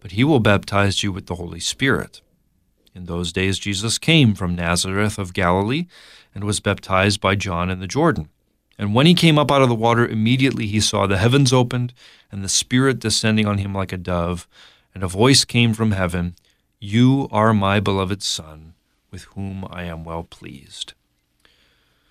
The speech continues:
We spoke already at length about John's ministry on that second Sunday of Advent. Its repetition here, though,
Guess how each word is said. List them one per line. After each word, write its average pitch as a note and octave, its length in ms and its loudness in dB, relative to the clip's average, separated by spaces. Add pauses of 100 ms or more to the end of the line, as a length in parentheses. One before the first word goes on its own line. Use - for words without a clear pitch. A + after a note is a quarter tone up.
(420)
We A2 80 4
spoke A#2+ 340 4
already G2+ 260 4
at F#2+ 60 0
length B2 280 4
about G#2+ 240 -2
John's G2 340 -2
ministry C3 560 2
on F#2 380 -6
that F#2 180 -8
second A2 280 -2
Sunday F#2+ 280 -2
of F2+ 140 -8
Advent. A#2 360 0
Its G#2+ 160 -12
repetition B2 640 2
here, A2 300 2
though, G#2 360 2